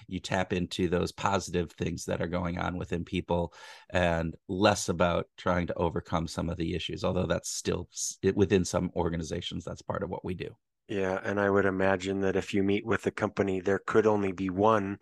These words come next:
Speaker 2: that might ruin that positive vibe of the company and
Speaker 1: <laughs>
Speaker 2: really ruin it, basically. I,
Speaker 1: So it, you bring up a really good point, Shane. The, the, and one of the things that we talk to within organizations is that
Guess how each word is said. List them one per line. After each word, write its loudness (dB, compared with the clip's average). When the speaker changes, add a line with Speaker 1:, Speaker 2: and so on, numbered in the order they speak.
Speaker 2:
that 6
might 4
ruin 6
that 2
positive 2
vibe 4
of -2
the -8
company -2
and -4
Speaker 1:
<laughs> -4
Speaker 2:
really 6
ruin 6
it, -6
basically. -4
I, -6
Speaker 1:
So 6
it, 4
you 8
bring 6
up 6
a 6
really 10
good 2
point, -2
Shane. 2
The, 4
the, 4
and 2
one 6
of 4
the -4
things -2
that 2
we 0
talk 0
to 4
within 2
organizations -2
is 2
that 2